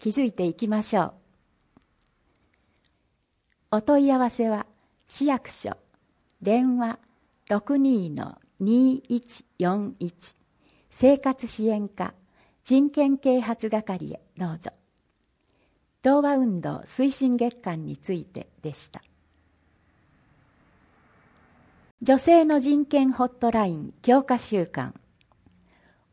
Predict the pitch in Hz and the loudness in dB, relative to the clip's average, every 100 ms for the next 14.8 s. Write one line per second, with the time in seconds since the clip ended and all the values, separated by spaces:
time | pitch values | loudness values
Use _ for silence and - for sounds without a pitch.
0 | _ 247 240 - 330 294 285 - 330 330 | _ 0 0 4 6 6 2 0 2 2
1 | 302 220 185 170 196 208 180 165 160 208 | 2 0 0 -2 0 -2 0 -2 2 4
2 | 170 165 - - _ _ _ _ _ _ | 2 -4 -12 -20 _ _ _ _ _ _
3 | - - 294 285 262 - 240 220 - _ | -12 -2 4 4 2 0 0 0 -4 _
4 | _ _ _ - 233 - 285 269 254 220 | _ _ _ -2 -2 0 0 2 2 0
5 | 196 160 - _ _ - 240 240 320 311 | -2 -6 -10 _ _ -2 0 2 4 4
6 | 294 269 269 254 247 294 311 - 220 196 | 4 2 2 0 0 0 -2 -6 -8 -6
7 | 185 233 240 240 220 214 185 147 147 147 | -4 -4 0 0 0 0 -2 -6 -6 -8
8 | 135 175 151 131 - - _ _ _ _ | -8 -6 -6 -8 -16 -16 _ _ _ _
9 | _ _ _ _ _ - 285 294 294 277 | _ _ _ _ _ 4 4 4 2 0
10 | 269 - 226 233 233 160 - - _ _ | -2 2 0 2 0 0 -8 -18 _ _
11 | _ _ - 185 - 233 175 147 - _ | _ _ -4 -2 2 2 2 -4 -12 _
12 | - 247 302 320 294 269 262 247 247 233 | -2 2 2 4 2 4 4 4 4 2
13 | 214 175 165 - - 214 226 233 220 208 | 0 -4 -6 -8 -6 0 2 2 2 0
14 | 202 - 180 175 165 156 143 - | -4 -4 -4 -4 -8 -10 -14 -20